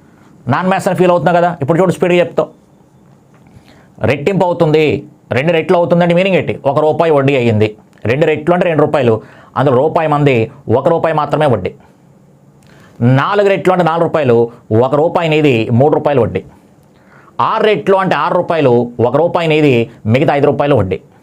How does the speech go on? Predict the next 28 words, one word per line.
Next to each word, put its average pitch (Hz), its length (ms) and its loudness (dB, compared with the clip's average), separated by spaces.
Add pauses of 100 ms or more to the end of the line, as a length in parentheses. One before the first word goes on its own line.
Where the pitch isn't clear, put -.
(1080)
కాబట్టి 139 340 0 (640)
ఒక - 80 -2 (120)
రూపాయి 180 400 0
వడ్డీ 151 260 0
అవ్వడానికి 139 480 0 (180)
పది 156 220 0
సంవత్సరాల 147 360 -2 (120)
కాలంలో, 127 340 0 (140)
పది 160 180 0
సంవత్సరాల 147 380 -2 (100)
కాలంలో 131 340 0 (480)
ఒక 143 80 -2 (100)
రూపాయి 156 340 0
వడ్డీ 131 260 0
అయ్యింది. 113 320 2 (160)
ఇది 180 180 2
వాక్యం. 147 320 -2
అది 87 100 -4 (1040)
పది 143 140 0 (140)
సంవత్సరాల 180 420 0 (100)
కాలంలో 156 320 0
ఒక 143 140 -2
రూపాయి 139 320 0
వడ్డీ 127 220 0
అయ్యింది. 123 260 0 (500)
అది 156 180 0
ఎన్ని 214 160 2 (100)
సంవత్సరాల్లో 165 540 0